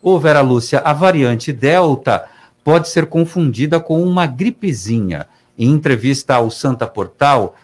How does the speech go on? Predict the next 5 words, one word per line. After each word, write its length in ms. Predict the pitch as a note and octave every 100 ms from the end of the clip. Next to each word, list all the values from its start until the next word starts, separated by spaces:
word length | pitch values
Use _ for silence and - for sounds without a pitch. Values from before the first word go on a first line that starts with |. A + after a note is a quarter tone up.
| _
a 100 | A#2
médica 500 | A2+ C#3 C#3 A2+ A#2+
infectologista 1160 | G2+ - C3 - B2 A#2 F2+ A2+ B2+ - A2+ G#2
Elizabeth 800 | C#3+ D#3 B2 A2+ D#2+ F2 F2 C#3
Dotti, 640 | A#2+ C3+ D#3 - - F#2+